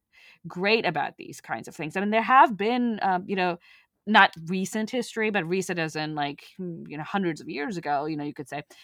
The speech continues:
there, there, when hysteria was an actual real medical diagnosis, people, like, women had,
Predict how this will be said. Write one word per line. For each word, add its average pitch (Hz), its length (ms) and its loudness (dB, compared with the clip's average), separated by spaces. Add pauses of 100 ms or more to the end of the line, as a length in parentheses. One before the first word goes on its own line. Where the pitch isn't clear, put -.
(160)
there, 175 300 4
there, 180 360 4 (360)
when 180 300 0
hysteria 170 580 0
was 156 160 0
an 160 100 -2
actual 151 500 -2
real 147 300 -4
medical 143 360 -4
diagnosis, 196 680 -4
people, 170 400 -6
like, 151 240 -8
women 165 280 -6
had, 151 420 -2